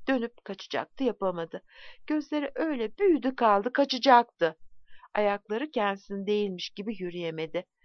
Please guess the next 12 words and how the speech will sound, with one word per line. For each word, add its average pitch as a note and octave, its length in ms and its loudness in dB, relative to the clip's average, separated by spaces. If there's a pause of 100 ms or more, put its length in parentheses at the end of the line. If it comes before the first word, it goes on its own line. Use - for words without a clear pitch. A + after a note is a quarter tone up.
(360)
Gözleri F#4 440 -2
kendisinin A3+ 600 0
değilmiş G#3+ 460 0
gibi G#3 220 -8
Karaca'nın G#3+ 500 -2
yüzünden G3+ 440 -2
başkana F3+ 540 -2 (320)
çevrilmedi. F3 840 -8 (640)
Hele F#4+ 180 0
elleri D4 540 0
yokmuş G3+ 500 2
gibiydi. - 540 -12